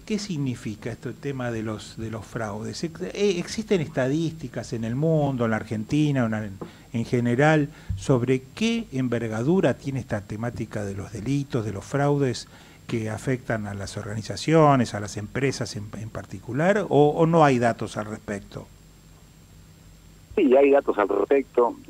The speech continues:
Speaker 2: y por lo general, y ya desde hace muchos años, la Asociación de Especialistas de Fraude, a través de diferentes encuestas que hace a nivel internacional
Speaker 1: Ujú.
Speaker 2: y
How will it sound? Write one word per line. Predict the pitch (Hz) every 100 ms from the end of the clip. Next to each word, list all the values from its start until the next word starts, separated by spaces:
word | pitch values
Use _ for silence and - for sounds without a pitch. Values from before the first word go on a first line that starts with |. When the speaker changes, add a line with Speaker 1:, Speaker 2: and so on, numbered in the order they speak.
| 107
Speaker 2:
y | 104 101 101 98 98 95 95 95 95 95
por | - 104
lo | 98
general, | 117 110 123 127
y | 90
ya | 104
desde | 107 107
hace | 107 107
muchos | 101 131 110 -
años, | 131 127 131 - - - - - - - - -
la | 95 92 87 85 82 85 76
Asociación | 90 92 92 - 123
de | 101
Especialistas | - 92 98 123 - 101
de | 92
Fraude, | - 123 120 127 117 98
a |
través | 90 85 92 104
de | 92
diferentes | 87 92 - 92 104 107 98 104 - -
encuestas | 92 90 117 117 - 95
que | - 104
hace | 117 - 113 110 -
a | 90
nivel | 90 98 95
internacional | 92 90 90 92 - 92 110 127 135 - - -
Speaker 1:
Ujú. | 120 123 143 139
Speaker 2:
y | 107 95